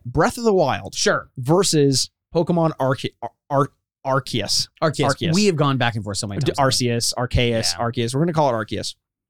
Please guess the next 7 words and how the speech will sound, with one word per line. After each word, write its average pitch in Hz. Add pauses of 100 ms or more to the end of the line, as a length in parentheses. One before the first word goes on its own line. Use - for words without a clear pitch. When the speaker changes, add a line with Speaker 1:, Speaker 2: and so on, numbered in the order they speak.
(340)
Speaker 1:
The 175 (340)
world 226
exploration 113
Speaker 2:
Reskinnius. 101 (520)
Speaker 1:
Reskinius, 165
well 143
done. 151